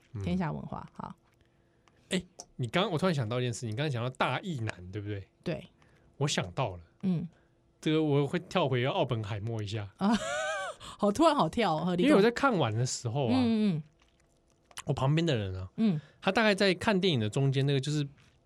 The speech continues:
Speaker 1: 进入到文戏啊，讲文戏，我不知道他喜欢这个词。
Speaker 2: 床，床戏？
Speaker 1: 不是。
Speaker 2: 哦，不是。
Speaker 1: <laughs>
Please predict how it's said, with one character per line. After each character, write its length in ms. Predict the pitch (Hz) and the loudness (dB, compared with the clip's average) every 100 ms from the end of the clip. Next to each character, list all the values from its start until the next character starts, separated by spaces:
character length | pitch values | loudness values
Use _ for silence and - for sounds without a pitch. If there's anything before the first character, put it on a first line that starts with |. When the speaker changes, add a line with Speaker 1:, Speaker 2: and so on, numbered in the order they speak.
| _ _ _ | _ _ _
Speaker 1:
进 220 | - 175 | 0 2
入 160 | 170 156 | 2 2
到 320 | 160 151 131 120 120 151 - - | 2 4 4 2 0 -4 -10 -12
文 320 | 190 120 113 143 | -2 0 2 0
戏 420 | - - 139 104 | -2 -2 -6 -8
啊， 60 | 98 139 | -14 -12
讲 200 | - 101 | -8 -4
文 160 | 104 120 | -2 -2
戏， 80 | |
我 80 | 151 | -2
不 80 | 117 | -2
知 80 | 147 | -2
道 40 | 135 | -2
他 60 | |
喜 100 | 127 | -2
欢 80 | 104 | -4
这 60 | 113 | -6
个 60 | |
词。 280 | - - 92 | -8 -10 -10
Speaker 2:
床， 260 | 85 170 165 | -6 -4 -4
床 200 | - 165 | -2 -2
戏？ 240 | 202 165 - _ _ | -2 -4 -8 _ _
Speaker 1:
不 140 | 127 131 | -4 -2
是。 260 | 143 123 - - 139 | 0 -2 -4 -12 -4
Speaker 2:
哦， 140 | 185 | -2
不 180 | 175 208 | 4 6
是。 160 | 202 | 6
Speaker 1:
<laughs> 60 | 220 | 6